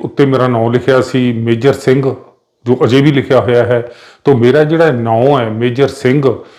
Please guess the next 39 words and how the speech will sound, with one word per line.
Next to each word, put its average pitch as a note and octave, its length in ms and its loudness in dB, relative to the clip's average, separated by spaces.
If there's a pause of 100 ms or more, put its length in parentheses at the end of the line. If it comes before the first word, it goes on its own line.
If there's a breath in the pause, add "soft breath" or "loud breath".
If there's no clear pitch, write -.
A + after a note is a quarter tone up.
(300 loud breath)
ਇਹ E3+ 220 6
ਮੇਰੀ C#3 260 -2
ਨਾਨੀ A2+ 360 -2
ਨੇ A#2 160 -2
ਰੱਖਿਆ A#2+ 320 -2
ਸੀਗਾ। C#3 400 -2 (500 loud breath)
ਸੋ B2 240 2
ਨਾਨੀ, E3+ 720 2
ਅਹ, C3 300 0
ਕਿਉਂਕਿ C#3+ 400 0
ਮੇਰੇ C3+ 260 2
ਫਾਦਰ B2 320 0
ਸਾਹਿਬ C#3 320 2
ਸਾਰੀ C#3 340 0
ਇਹ, B2 300 -2
ਅਮ, B2+ 500 -10
ਫੈਮਿਲੀ A#2+ 320 -2
ਜਿਹੜੀ A#2+ 240 2
ਸੀਗੀ B2+ 260 -2
ਮਿਲਟਰੀ A2+ 420 -2
'ਚ D#3 100 -2
ਸੀਗੀ, D#3+ 420 -4 (760 loud breath)
ਤੇ C#3+ 80 4
ਉਸ D3+ 480 4
ਕਰਕੇ D3+ 440 -2
ਨਾ A#2+ 120 -4
ਉਹ, D#3+ 320 2
ਅਹ, D#3 520 -10
ਮਤਲਬ C3+ 480 -6
ਜਦੋਂ B2 180 0
ਗੱਲਾਂ A#2+ 280 0
ਕਰਦੇ A#2 300 0
ਸੀ A#2+ 140 -4
ਘਰੇ A#2+ 240 2
ਵੀ A2+ 160 -2
ਉਹ A2+ 80 2
ਮੇਜਰ A#2+ 280 0
ਸਾਹਿਬ A2+ 300 0
ਨੇ A2+ 400 -6